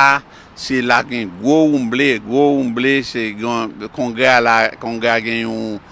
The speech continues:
yon, yon, yon, an fèt, yon, sa n ta ka di, yon sòt de konsè ke l bay, e, e se la tou, yo de santèn moun, ki soti tout kote gen mwayen, ki vin la, nan mòl, nou gen la, yon gwo,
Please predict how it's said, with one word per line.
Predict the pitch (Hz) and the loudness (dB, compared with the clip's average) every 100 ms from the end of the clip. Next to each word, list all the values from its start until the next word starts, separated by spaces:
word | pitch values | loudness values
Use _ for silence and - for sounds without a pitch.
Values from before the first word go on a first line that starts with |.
| - - - - - | -20 -20 -20 -20 -10
yon, | 110 110 110 110 110 110 | -4 -2 -2 -2 -2 -4
yon, | 107 110 107 104 98 92 - | -4 -4 -4 -4 -8 -12 -12
yon, | 110 104 | -8 -8
an | 95 | -8
fèt, | 104 87 | -10 -12
yon, | 104 110 - | -18 -18 -20
sa | - 107 | -10 -8
n | 110 | -4
ta | |
ka | 107 104 | -4 -4
di, | 101 | -6
yon | 104 - | -8 -6
sòt | 117 104 | -6 -4
de | 104 101 113 131 | -6 -6 -8 -8
konsè | 131 - 160 139 - | -6 -2 2 2 0
ke | 127 | -4
l | 127 | 0
bay, | 127 131 139 135 - - - | 2 4 2 -2 -14 -20 -12
e, | - 123 123 - - | -2 0 0 -4 -8
e | 113 113 | -6 -4
se | 143 131 | -2 4
la | 120 - | 4 2
tou, | 175 131 - - - - | -6 -8 -10 -20 -20 -8
yo | 113 113 | -6 -2
de | 135 | -2
santèn | 117 - 180 - 170 151 135 | 0 0 0 2 2 4 2
moun, | 135 147 160 147 - - - - | 2 0 0 -8 -18 -20 -20 -8
ki | 269 | -4
soti | 262 277 208 175 | -2 -4 -6 -8
tout | 165 | -6
kote | 170 151 160 | -2 0 0
gen | 151 156 147 | 0 2 4
mwayen, | 143 151 147 | 2 2 0
ki | 160 | -4
vin | 151 135 127 | -4 -2 0
la, | 127 135 | -2 -2
nan | 123 120 117 | -2 -2 0
mòl, | 120 127 | 2 2
nou | 120 127 | -2 -6
gen | 117 | -4
la, | 113 110 | -2 -2
yon | 95 90 | -6 -8
gwo, | 113 131 | -4 -2